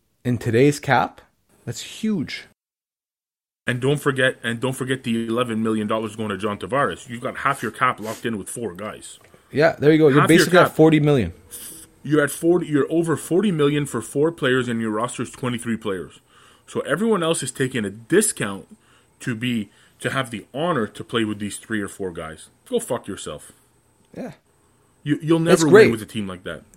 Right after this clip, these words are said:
Speaker 1: It's great that you can go through a whole season and win shootouts every night, six five, five seven, seven five.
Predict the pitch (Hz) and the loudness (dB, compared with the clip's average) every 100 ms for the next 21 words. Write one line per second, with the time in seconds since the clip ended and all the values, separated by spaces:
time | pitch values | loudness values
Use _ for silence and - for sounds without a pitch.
0 | - _ _ _ - - 170 - 190 208 | -20 _ _ _ -18 -2 -2 4 4 6
1 | 214 196 175 175 143 160 160 170 127 143 | 2 0 2 2 8 6 6 0 2 4
2 | 151 - 123 139 160 170 131 123 143 - | 4 2 0 0 -2 -2 0 2 0 0
3 | 127 131 156 160 156 156 156 175 175 151 | 0 2 2 0 -2 0 0 0 -4 -6
4 | - - 139 - - 104 123 131 - - | -6 0 0 0 -2 0 2 -2 -6 0
5 | 110 117 110 - 110 117 127 127 - 120 | 2 2 -2 0 2 2 -2 -2 -2 -2
6 | 110 101 - 104 110 123 143 | -2 -4 -2 0 0 -2 -6